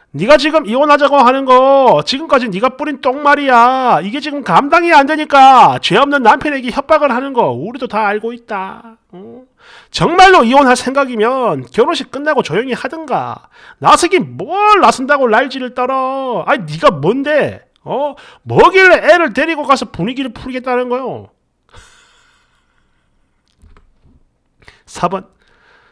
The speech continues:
아니 네가 뭔데 시어머니도 안 하는 참견을 해대냐?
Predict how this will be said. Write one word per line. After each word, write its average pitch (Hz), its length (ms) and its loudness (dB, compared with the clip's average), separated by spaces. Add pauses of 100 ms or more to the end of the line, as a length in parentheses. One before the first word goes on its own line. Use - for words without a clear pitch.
(300)
아니 269 300 0
네가 165 340 -6
뭔데 254 600 -2
시어머니도 339 760 2
안 151 180 -2
하는 226 140 -2
참견을 233 520 -4
해대냐? 180 560 -8